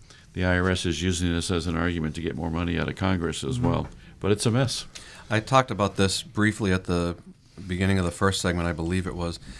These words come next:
Speaker 3: But, you know, when we do meet with new clients, uh, a lot of the times we ask them what they think that their biggest expense in retirement will be. And most of the people say, you know, cost of housing or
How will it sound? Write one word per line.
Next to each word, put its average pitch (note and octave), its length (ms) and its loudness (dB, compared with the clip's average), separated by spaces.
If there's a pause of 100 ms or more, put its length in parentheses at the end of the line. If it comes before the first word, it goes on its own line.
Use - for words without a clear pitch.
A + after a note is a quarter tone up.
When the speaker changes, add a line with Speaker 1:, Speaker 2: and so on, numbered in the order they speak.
(280)
Speaker 3:
But, F#2+ 220 2
you B2 120 -2
know, G#2 80 4
when G2 140 4
we A2+ 140 4
do A2+ 240 0
meet G#2 200 4
with F#2+ 160 -2
new G2 140 2
clients, F#2+ 580 0 (540)
uh, F#2+ 60 -4
a F2 140 0
lot F#2 460 0
of F2+ 60 0
the F#2 100 -4 (480)
times F#2 320 0
we E2+ 140 0
ask F2+ 220 4
them F2 140 0
what F2 160 -2
they F#2 100 0
think F2+ 200 -6
that - 140 -12
their E2+ 300 0 (300)
biggest F#2 320 2
expense F#2 400 -2
in F#2 100 -4
retirement F#2 480 -2
will D#2+ 120 -4
be. E2 260 -6 (540)
And F2 400 -2
most F#2 480 2
of G#2+ 60 -2
the F#2 60 0
people F2+ 420 0
say, F2 300 0
you E2+ 160 -2
know, E2+ 220 -2 (220)
cost F2 300 0
of E2 80 -8
housing F#2 520 2
or E2+ 220 -2